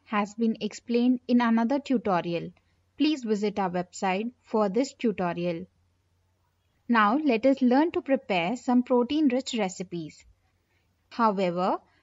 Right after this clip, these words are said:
before cooking non-veg food items, apply lime juice or curd or tamarind paste. It should be applied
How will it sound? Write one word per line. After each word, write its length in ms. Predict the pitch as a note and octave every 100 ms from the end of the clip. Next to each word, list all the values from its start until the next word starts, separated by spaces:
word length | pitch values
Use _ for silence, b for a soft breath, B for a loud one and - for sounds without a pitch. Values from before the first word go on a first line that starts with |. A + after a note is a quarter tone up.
| -
before 340 | A#3 B3+ F#4+ G4+
cooking 420 | F4+ - C4+ A3+
non-veg 440 | G3 F#3+ A3 D4+
food 300 | - B3+ A#3
items, 560 | F3+ D3 - F#3+ F4+ - _ _ -
apply 360 | G#3 - A#3 A#3+
lime 400 | A#3+ A#3 E4 C#4+
juice 400 | G#3+ F#3+ C4 - _ _
or 200 | G#3+ G#3+
curd 460 | A3 - G#3+ G3 A3 _ _ _
or 180 | G#3 A#3+ -
tamarind 540 | B3 G3 G3 G3+ G3 F#3
paste. 440 | G3+ C3+ E3 - - _ _ _ _ _ _ _ _ _
It 160 | A3 -
should 240 | C4 G3+
be 140 | A3
applied 520 | F#3 - F#3+ F3 A3